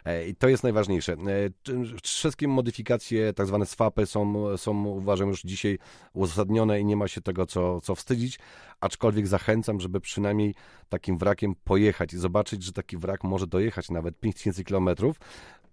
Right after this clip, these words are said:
Pewnie z jakimiś małymi awariami, ale satysfakcja jest znacznie większa niż pojechać takim pewniakiem z salonu i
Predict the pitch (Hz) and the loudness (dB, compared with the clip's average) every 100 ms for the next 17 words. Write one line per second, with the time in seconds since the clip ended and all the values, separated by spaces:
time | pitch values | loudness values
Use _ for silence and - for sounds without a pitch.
0 | - 151 156 151 135 - 147 131 131 131 | -4 0 2 2 2 2 0 2 2 4
1 | 131 113 113 143 127 110 107 101 104 104 | 6 6 6 6 4 2 2 2 4 2
2 | - - - 101 104 120 - 107 92 120 | -2 -20 -10 -8 -4 -4 0 0 2 0
3 | - 107 104 117 101 98 95 - 107 92 | 0 0 2 2 0 -2 -4 -2 -2 -2
4 | 90 87 92 - 95 98 98 - 90 - | -6 -4 -4 2 4 4 4 2 -2 0
5 | - 92 87 82 80 | 2 6 6 4 -2